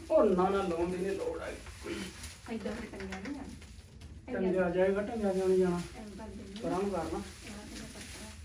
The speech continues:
Speaker 2: ਆਪੇ ਥਾਂ ਆਈ ਜਾਂਦਾ ਕਿਸੇ
Speaker 1: ਹੂੰ।
Speaker 2: ਆਹ ਵਧੀਆ ਜੇ ਇੱਥੋਂ ਹੁਣ ਲੱਥ ਵੀ ਜਾਣਾ
Speaker 1: ਹੂੰ,
Speaker 2: ਤਾਂ।
Speaker 1: ਤਾਂ ਨੂੰ ਚੁੱਕ ਮਾੜਾ ਜਿਹਾ ਹੋਰ ਕਰ
Speaker 2: ਚਲੋ।
Speaker 1: ਦਈਏ।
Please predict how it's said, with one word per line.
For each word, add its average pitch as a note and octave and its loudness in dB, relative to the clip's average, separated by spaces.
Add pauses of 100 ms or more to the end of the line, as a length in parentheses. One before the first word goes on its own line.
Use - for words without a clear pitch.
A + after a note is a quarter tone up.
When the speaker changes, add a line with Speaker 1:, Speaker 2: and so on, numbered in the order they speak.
(240)
Speaker 2:
ਆਪੇ B3 -6
ਥਾਂ A3 -8
ਆਈ A3+ -8
ਜਾਂਦਾ F#3 -8
ਕਿਸੇ - -8
Speaker 1:
ਹੂੰ। C#3+ 0
Speaker 2:
ਆਹ A#3+ 0
ਵਧੀਆ A#3+ 0
ਜੇ C#4 2
ਇੱਥੋਂ - -2
ਹੁਣ B3+ 0
ਲੱਥ A3+ -8
ਵੀ D4+ 0
ਜਾਣਾ G3+ 8
Speaker 1:
ਹੂੰ, F#3+ 4
Speaker 2:
ਤਾਂ। - -10
Speaker 1:
ਤਾਂ B3 6
ਨੂੰ C#4 6
ਚੁੱਕ C4+ 2
ਮਾੜਾ A#3+ 6
ਜਿਹਾ G#3 4
ਹੋਰ G3+ 2
ਕਰ D#3 -2
Speaker 2:
ਚਲੋ। C3+ -4
Speaker 1:
ਦਈਏ। C#3 -4